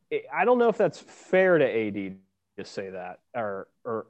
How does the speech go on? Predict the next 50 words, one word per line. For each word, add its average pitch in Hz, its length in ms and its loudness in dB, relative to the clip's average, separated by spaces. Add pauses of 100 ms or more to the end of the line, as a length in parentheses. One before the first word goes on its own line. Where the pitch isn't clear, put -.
wonder 110 400 -8
about 95 280 -12
that, 98 200 -12
'cause 131 320 -2 (840)
as 151 220 2
you're 190 140 4
describing 123 680 0
it, 123 180 0
and 123 160 -2
I 120 100 -2
tend 143 200 -2
to 123 100 -4
agree 127 280 -2
with 139 180 -2
you, 117 140 -2
the 107 100 -6
transition 147 640 -2
is 135 100 -2
gonna 127 160 0
be 120 60 -2
a 113 80 0
li-, 113 160 -4
is 123 140 -6
gonna 127 140 -4
be 120 100 -4
much 113 200 -6
more 98 140 -12
natural 101 720 -8
than 98 220 -8
with 95 100 -10
those 98 320 -10
other 98 380 -8 (160)
Laker 104 280 -8
duos. 98 380 -8
So - 100 -4
I 135 60 -4
think 254 300 -4 (520)
it, 202 280 0 (120)
I, 175 240 -10
I 190 160 2
think 320 300 0
A 185 160 8
D 151 280 6
has 143 220 4
a 127 80 2
sense 131 520 -2
of 120 160 -2
understanding 110 880 -6
that 98 300 -6 (760)
I 107 400 -4